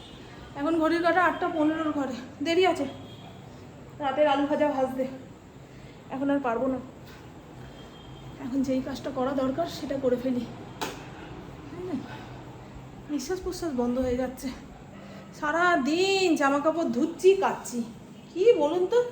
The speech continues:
জীবনটা একঘেয়ে হয়ে গেল। হ্যাঁ, হিসাব করলে দেখা যাবে প্রত্যেক দিন সকাল থেকে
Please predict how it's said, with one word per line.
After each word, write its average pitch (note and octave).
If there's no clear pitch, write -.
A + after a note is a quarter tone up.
জীবনটা E4+
একঘেয়ে C#4+
হয়ে A3+
গেল। G#3
হ্যাঁ, E4
হিসাব F#4+
করলে G#4
দেখা F4
যাবে G#4+
প্রত্যেক F#4+
দিন A4+
সকাল F#4+
থেকে G#4